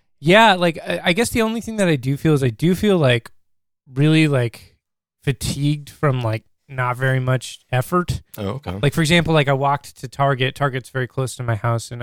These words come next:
Speaker 1: I walked there today and walked back, but I was, like, so, like, whoa, I felt, like, very winded and, like, exhausted from something like that. And,
Speaker 2: Hmm.
Speaker 1: like, that is not typical. Like, I walk a lot, so it's very weird. Um,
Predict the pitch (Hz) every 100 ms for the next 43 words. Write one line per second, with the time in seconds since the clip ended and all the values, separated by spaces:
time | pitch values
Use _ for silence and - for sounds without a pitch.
0 | - 127 123 139 - 131 120 117 - _
1 | _ _ _ - 131 131 123 120 120 117
2 | - 127 127 123 120 123 117 113 - -
3 | - - 135 151 139 127 120 117 135 _
4 | _ _ - 165 165 143 131 123 - 139
5 | 120 - 131 143 143 135 131 120 _ _
6 | _ _ 131 143 160 160 156 135 120 120
7 | 117 123 107 117 123 147 185 165 190 202
8 | 202 202 190 208 208 151 123 113 139 160
9 | 139 117 127 123 123 - - 131 139 131
10 | 135 127 117 131 139 131 120 120 123 127
11 | 123 120 120 - 127 123 123 - _ _
12 | _ _ _ _ 151 - 170 151 131 139
13 | 135 135 - _ - 135 127 123 123 120